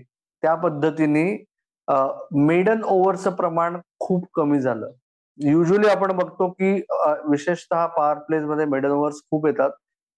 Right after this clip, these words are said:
यावेळेस ट्रेंट बोल्टच्या तीन आहेत, I think खलील अहमद आणि मोहम्मद शामीच्या दोन दोन आहेत. बाकी अशा ऑड एखादी मेडन ओव्हर आहे की जो एक, अ, अ,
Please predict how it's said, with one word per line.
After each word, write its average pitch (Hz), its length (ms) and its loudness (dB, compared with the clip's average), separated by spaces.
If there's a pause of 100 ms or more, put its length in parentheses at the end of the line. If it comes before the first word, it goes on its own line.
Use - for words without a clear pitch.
यावेळेस 180 420 2
ट्रेंट 202 440 0
बोल्टच्या 185 560 0
तीन 190 400 0
आहेत, - 280 -4 (540)
I 139 80 2 (140)
think 202 220 2
खलील 196 360 2
अहमद 190 340 2
आणि 190 140 2
मोहम्मद 165 420 0
शामीच्या 160 360 -2
दोन 135 280 0
दोन 131 220 -2
आहेत. - 140 -14 (540)
बाकी 156 500 2
अशा 156 360 0 (200)
ऑड 196 280 4 (200)
एखादी 185 540 -2 (120)
मेडन 165 300 2
ओव्हर 156 280 0
आहे 147 160 0 (460)
की 180 80 0
जो 170 240 2
एक, 180 320 2
अ, 160 320 4
अ, 139 380 0